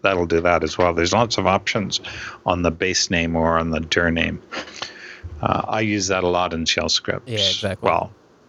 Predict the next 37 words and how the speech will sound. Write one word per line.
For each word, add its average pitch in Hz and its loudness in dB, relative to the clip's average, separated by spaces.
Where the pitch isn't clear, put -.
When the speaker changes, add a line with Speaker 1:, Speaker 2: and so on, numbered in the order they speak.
Speaker 1:
not 90 2
maybe 80 2
a 76 2
lot, 80 2
but 80 0
I've 78 -4
used 80 2
it 78 2
more 78 2
than 73 -2
twice. - -2
Um, 120 4
now, 139 2
the 139 2
next 156 -2
thing, 135 2
i-, - 0
it's - 0
often 156 2
interesting 127 4
to 92 4
see - 6
the 101 4
list 104 4
of 90 0
the 90 2
contents 117 0
of 90 -4
a 90 2
tarball, 113 2
um, 85 2
or 104 2
just 107 0
extract 92 2
only 101 4
one 82 2
file. 95 0